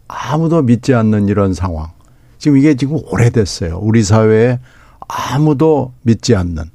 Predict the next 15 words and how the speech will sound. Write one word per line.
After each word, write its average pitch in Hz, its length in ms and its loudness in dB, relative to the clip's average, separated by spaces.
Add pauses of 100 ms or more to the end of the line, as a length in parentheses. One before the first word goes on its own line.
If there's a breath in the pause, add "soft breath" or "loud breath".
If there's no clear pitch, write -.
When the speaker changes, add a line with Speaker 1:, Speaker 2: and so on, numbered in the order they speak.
Speaker 1:
아무도 127 720 2 (260 soft breath)
심판을 131 560 0
할 107 140 2
수 101 180 -2
없는, 80 360 -4 (680 soft breath)
그리고 139 640 0
의회도 135 500 2
마찬가지고 101 760 0
여든 104 380 2
야든 90 360 0
신뢰를 107 440 0
잃은 92 260 -2
지가 92 220 0
오래돼가지고 85 880 0
Speaker 2:
네. - 60 -20